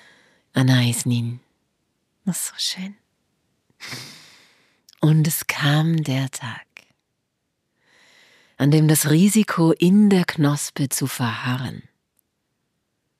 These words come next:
schmerzhafter wurde, als das Risiko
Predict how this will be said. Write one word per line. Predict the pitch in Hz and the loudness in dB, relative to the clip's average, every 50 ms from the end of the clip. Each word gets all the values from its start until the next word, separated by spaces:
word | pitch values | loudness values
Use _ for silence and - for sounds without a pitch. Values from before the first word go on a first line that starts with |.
| _ | _
schmerzhafter | - - - - 113 113 113 131 151 165 - - - - 135 131 - - - - 131 123 127 | -4 -2 -2 -2 0 -2 0 0 -2 -2 -4 -8 -6 -6 -6 -6 -6 -12 -8 -6 -6 -4 -4
wurde, | 123 120 117 123 117 117 104 101 117 - _ _ _ _ _ _ _ _ _ _ _ _ _ _ _ _ _ _ _ _ _ _ _ _ _ _ _ _ | -4 -4 -4 -4 -2 -2 -2 -2 -4 -8 _ _ _ _ _ _ _ _ _ _ _ _ _ _ _ _ _ _ _ _ _ _ _ _ _ _ _ _
als | - 123 120 - | -6 -6 -6 -2
das | - 110 - - - | -2 -2 -2 -2 0
Risiko | 113 117 117 120 117 - - - - 110 107 123 135 127 | 0 0 0 0 -2 -4 -4 -6 -6 -6 -6 -6 -8 -12